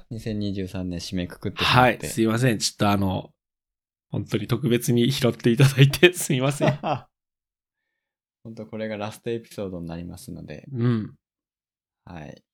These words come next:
Speaker 2: またね、来年以降もこのポッドキャストで細々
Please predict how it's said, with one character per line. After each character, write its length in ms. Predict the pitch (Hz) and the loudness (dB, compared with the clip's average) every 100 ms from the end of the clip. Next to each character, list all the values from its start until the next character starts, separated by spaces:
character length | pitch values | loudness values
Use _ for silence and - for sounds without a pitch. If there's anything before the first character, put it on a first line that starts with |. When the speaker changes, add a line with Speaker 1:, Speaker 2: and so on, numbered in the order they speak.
| _ _ - | _ _ -12
Speaker 2:
ま 160 | 92 | -10
た 120 | 87 | -6
ね、 220 | 95 127 127 | -4 -4 -2
来 240 | 120 117 | -2 0
年 180 | 117 117 | -2 -4
以 100 | 127 | -4
降 180 | 120 104 | -2 -2
も 340 | 90 85 - _ | -2 -6 -8 _
こ 100 | 101 | -8
の 120 | 95 | -8
ポ 140 | - | -6
ッ 80 | 98 | -10
ド 100 | - | -10
キ 100 | 107 | -8
ャ 60 | 101 | -8
ス 80 | - | -8
ト 140 | 104 | -10
で 80 | 98 | -10
細 280 | 92 104 98 | -12 -10 -6
々 120 | 98 | -6